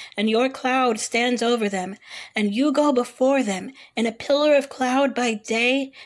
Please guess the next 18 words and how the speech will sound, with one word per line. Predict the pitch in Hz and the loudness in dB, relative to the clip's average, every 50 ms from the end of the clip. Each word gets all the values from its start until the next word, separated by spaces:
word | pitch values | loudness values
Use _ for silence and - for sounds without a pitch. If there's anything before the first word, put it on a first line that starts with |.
| - - | -10 -6
and | 202 | -2
in | 214 220 240 | -2 -2 -2
a | 226 | -4
pillar | - - 262 247 254 240 233 | -4 -2 0 2 2 2 0
of | 226 220 | -2 -4
fire | - - - 247 254 262 269 269 247 | -8 -6 -4 -2 0 2 2 2 0
by | 214 208 214 214 | 0 -2 -2 -2
night. | 202 208 220 240 254 240 196 - - - - - - _ _ _ _ _ _ _ _ _ _ _ _ _ _ _ _ _ _ _ - - - - - - | -2 -2 -2 -2 -2 -2 -4 -6 -10 -16 -20 -20 -20 _ _ _ _ _ _ _ _ _ _ _ _ _ _ _ _ _ _ _ -20 -20 -20 -20 -10 -4
Now, | 214 220 233 254 262 - | -2 0 0 0 0 0
if | 226 214 - - | -2 -4 -4 -4
you | 214 226 | -6 -6
kill | 226 - - 214 202 220 | -6 -4 -2 -2 0 0
this | 226 226 220 - - | 0 -2 -4 -4 -8
people | - - 240 240 233 - 247 247 226 | -6 -6 -6 -4 -2 0 0 0 0
as | 202 202 196 - | 0 -2 -4 -4
one | 202 202 202 208 214 208 | -4 -4 -2 -2 -2 0
man, | 196 180 185 196 208 220 233 226 - _ _ _ _ _ _ _ _ _ _ _ _ - | 0 0 0 0 -2 -2 -4 -8 -12 _ _ _ _ _ _ _ _ _ _ _ _ -10
then | - - 202 196 196 190 - - | -6 -4 -2 -2 -2 -4 -6 -6